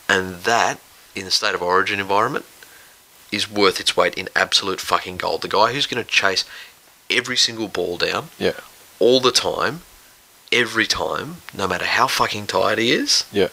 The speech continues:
Speaker 1: that's what New South Wales need. And,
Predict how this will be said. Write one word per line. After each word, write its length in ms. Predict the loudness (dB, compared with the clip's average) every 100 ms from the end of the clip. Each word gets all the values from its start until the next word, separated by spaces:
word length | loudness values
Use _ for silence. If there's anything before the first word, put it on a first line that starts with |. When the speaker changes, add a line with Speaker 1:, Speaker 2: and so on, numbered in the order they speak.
| -6 -20 -20 -20 -20 _ _ _ _ -2
Speaker 1:
that's 360 | 0 2 -2 2
what 260 | 2 2 -6 -20 -20 -16 -8
New 100 | 0
South 260 | 0 2
Wales 240 | 0 -2 -4
need. 200 | -8 -8 -14 -20 -20 -20 -20 -20 -20 -20 _ _ _ -20 -10
And, 140 | -10